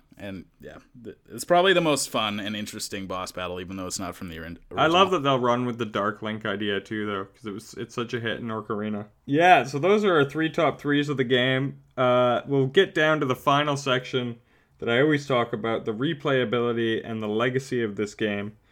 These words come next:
Speaker 2: I will say part of the legacy is that it is so replayable. Like, uh,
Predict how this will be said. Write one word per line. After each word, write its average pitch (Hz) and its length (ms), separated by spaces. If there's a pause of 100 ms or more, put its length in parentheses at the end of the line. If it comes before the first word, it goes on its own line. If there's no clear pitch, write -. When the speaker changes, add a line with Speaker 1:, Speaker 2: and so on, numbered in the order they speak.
(140)
Speaker 2:
I 143 140
will 190 120
say 139 340
part 170 280
of 165 40
the 160 80
legacy 139 600
is 120 400
that 123 160
it 117 120
is 175 180
so 131 180
replayable. 104 640
Like, 101 280 (600)
uh, 101 300